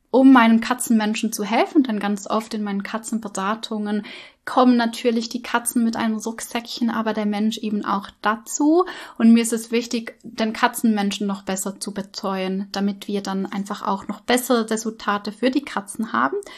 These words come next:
Das heißt, ich versuche dich auch in den kommenden Monaten als Mensch besser abzuholen. Und natürlich deine Katzen, aber es wird sich da mit größter Wahrscheinlichkeit, wie das halt immer ist, wenn man eine Ausbildung macht,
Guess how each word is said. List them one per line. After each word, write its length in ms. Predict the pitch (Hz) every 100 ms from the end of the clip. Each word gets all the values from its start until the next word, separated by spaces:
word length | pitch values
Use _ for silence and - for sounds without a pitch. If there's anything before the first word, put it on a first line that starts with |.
| -
Das 260 | - 226 -
heißt, 400 | 233 233 247 -
ich 160 | 208 -
versuche 460 | 202 226 233 226
dich 420 | 220 233 233 - -
auch 260 | 196 196
in 200 | - 202
den 160 | 202 196
kommenden 500 | - 202 208 196 190
Monaten 840 | 190 196 190 185 196 - 180 - -
als 400 | 190 180 - -
Mensch 640 | 185 180 196 247 277 277 -
besser 420 | 240 240 240 -
abzuholen. 1040 | 226 226 - 226 233 226 233 240 247 262 262 - - - - -
Und 120 | 311
natürlich 440 | 320 320 285 254 -
deine 280 | 233 226
Katzen, 460 | 226 233 226 - 220
aber 240 | 208 202
es 260 | 196 - - -
wird 440 | 196 214 240 240
sich 240 | - 208 -
da 420 | 196 190 196 - _ _
mit 220 | 240 339 -
größter 380 | 277 269 262
Wahrscheinlichkeit, 760 | 220 214 208 196 196 - 208 202
wie 80 | 202
das 180 | 196 -
halt 160 | 185
immer 280 | - 247 233
ist, 220 | 214 214
wenn 100 | 208
man 160 | 202 190
eine 240 | - 196
Ausbildung 580 | - 196 196 208 196 190
macht, 220 | 190 185